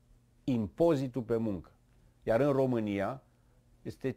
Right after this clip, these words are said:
cred că, cel mai distrugător, că nu știți, un patron, ca să dea două mii de lei salariu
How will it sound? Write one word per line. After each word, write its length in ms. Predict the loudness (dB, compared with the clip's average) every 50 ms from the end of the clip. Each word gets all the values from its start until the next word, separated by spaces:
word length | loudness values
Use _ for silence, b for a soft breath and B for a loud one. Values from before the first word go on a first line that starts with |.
| _ _ -6
cred 140 | -6 -6 -4
că, 100 | -6 -10
cel 260 | -8 -2 0 0 2
mai 180 | 4 2 2
distrugător, 840 | 2 0 -6 -6 -6 -6 -6 -2 2 2 2 2 2 0 0 0 -2 -8 -18 _ -6
că 120 | -4 -2
nu 180 | 0 2 2 2
știți, 520 | 0 -2 -6 -6 -6 -6 -6 -6 -10 -12 -6
un 140 | -4 -4 -2
patron, 580 | 4 4 4 4 4 0 2 2 2 2 0
ca 160 | -2 0 0 0
să 160 | 0 0 -2
dea 220 | 2 4 4 4
două 400 | 4 2 4 6 6 8 8 6
mii 120 | 4 2 0
de 160 | 2 0 2
lei 160 | 2 0 0
salariu 720 | -2 -2 0 2 2 4 4 2 0 -2 -4 -8 -12 -12